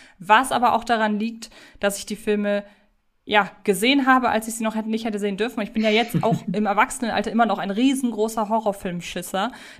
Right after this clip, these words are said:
Speaker 1: Deshalb, ähm, es hat wirklich lange Zeit gebraucht, bis ich angefangen habe, mal auch, ähm,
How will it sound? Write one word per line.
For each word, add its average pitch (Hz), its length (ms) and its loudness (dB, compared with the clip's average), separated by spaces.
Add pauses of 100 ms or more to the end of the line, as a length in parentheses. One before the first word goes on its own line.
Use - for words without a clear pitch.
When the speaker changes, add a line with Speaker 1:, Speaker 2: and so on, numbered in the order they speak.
Speaker 1:
Deshalb, 208 680 0
ähm, 196 440 -2
es 208 200 -4
hat 285 520 -2
wirklich 262 440 -6
lange 254 380 -2
Zeit 254 320 0
gebraucht, 247 440 0
bis 233 160 -8
ich 226 140 -10
angefangen 226 560 -2
habe, 214 260 -4
mal 196 320 -2 (400)
auch, 196 380 0
ähm, 185 480 -4